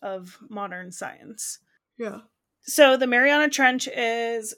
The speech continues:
Speaker 1: two thousand five hundred kilometers long. It runs north to south in a crescent shape, and it's located in the Western Pacific Ocean near the Mariana Islands. That's where it gets its name.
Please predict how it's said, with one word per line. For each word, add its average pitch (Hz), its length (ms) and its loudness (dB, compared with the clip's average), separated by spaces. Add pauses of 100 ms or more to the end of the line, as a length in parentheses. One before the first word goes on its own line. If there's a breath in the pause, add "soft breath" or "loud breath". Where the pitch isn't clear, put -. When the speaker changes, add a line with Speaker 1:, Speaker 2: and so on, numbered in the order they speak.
(140)
Speaker 1:
two 294 160 -6
thousand 269 540 -2
five 247 180 0
hundred 254 320 -4
kilometers 226 500 -4
long. 269 380 -2
It - 120 -8
runs 226 300 -4
north 233 280 -6
to 277 100 -6
south 233 420 -2
in 226 120 -12
a 214 80 -8
crescent 214 420 -10
shape, 262 380 -8
and 233 120 -10
it's 226 200 -10
located 220 500 -4
in 214 280 -8
the 208 80 -6
Western 202 340 -8
Pacific 277 420 -12
Ocean 226 600 -8 (100)
near 208 320 -8
the 226 80 -10
Mariana 208 540 -8
Islands. 185 440 -12
That's 190 160 -18
where 208 80 -12
it 214 80 -18
gets 247 160 -20
its 269 160 -20
name. 202 320 -14